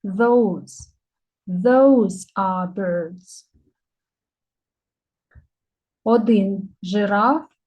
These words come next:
далеко. That.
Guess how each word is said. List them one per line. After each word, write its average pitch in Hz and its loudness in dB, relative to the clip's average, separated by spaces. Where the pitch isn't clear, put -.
далеко. 185 -6
That. 190 -2